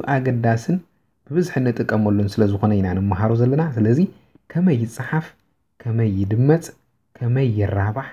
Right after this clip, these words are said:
ከተፅንዕዎ ክላብወኩም ይደሊ ማለት እዩ። ንቐፅል። ሌሶን ኤፍ ወዲእና፣ ሕጂ ድማ ናብ ለሶን ዤ ናይ ሎሚ ናይ መወዳእታ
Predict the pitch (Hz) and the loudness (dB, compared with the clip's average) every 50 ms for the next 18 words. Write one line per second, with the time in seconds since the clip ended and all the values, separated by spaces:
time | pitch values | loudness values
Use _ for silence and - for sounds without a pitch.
0 | - _ _ _ - - - - 110 - - 104 92 - - - 104 123 151 156 | -18 _ _ _ -20 -16 -12 -12 -12 -6 -4 -4 -4 -4 -4 -4 -2 -2 -2 -4
1 | - _ _ _ _ _ _ _ _ - 120 117 123 117 110 101 95 92 - - | -6 _ _ _ _ _ _ _ _ -10 -6 -2 -2 0 0 0 -2 -2 -4 -6
2 | - 95 90 85 87 90 90 90 87 85 85 85 90 92 - - - - - _ | -8 -8 -8 -6 -6 -6 -6 -6 -8 -8 -8 -8 -8 -10 -8 -8 -8 -8 -8 _
3 | _ _ - - - 92 - - - - _ _ _ _ _ _ _ _ _ _ | _ _ -14 -12 -10 -10 -12 -12 -20 -20 _ _ _ _ _ _ _ _ _ _
4 | _ _ 139 131 139 143 151 151 147 - - - 170 170 170 160 - - _ _ | _ _ -12 -6 0 0 0 0 0 -4 -4 -2 0 0 0 -2 -6 -12 _ _
5 | _ _ _ _ - 180 180 175 - - 135 131 131 127 123 127 139 147 165 165 | _ _ _ _ -6 -6 -6 -6 -6 -2 0 0 0 0 0 -4 0 0 0 0
6 | - - 120 120 120 117 127 139 147 156 156 151 131 120 120 113 110 107 110 113 | 0 -2 -2 -2 0 0 0 2 2 2 2 4 2 2 2 2 0 0 -2 0
7 | 123 135 135 135 - - - 127 123 120 - - _ _ _ 117 107 101 101 104 | 0 0 0 0 -4 -8 -6 -6 -6 -6 -8 -12 _ _ _ -18 -16 -12 -6 0
8 | 127 131 120 95 - - _ _ _ _ - 101 101 101 104 104 107 113 110 117 | 0 0 0 0 -4 -12 _ _ _ _ -14 -10 -8 -6 -6 -4 -2 0 0 0
9 | 135 151 156 - - - 117 98 95 92 90 90 90 95 113 151 170 160 - - | 0 0 -2 -2 -6 -10 -10 -8 -8 -8 -8 -8 -6 -2 0 0 0 0 -4 -4
10 | - - | -6 -4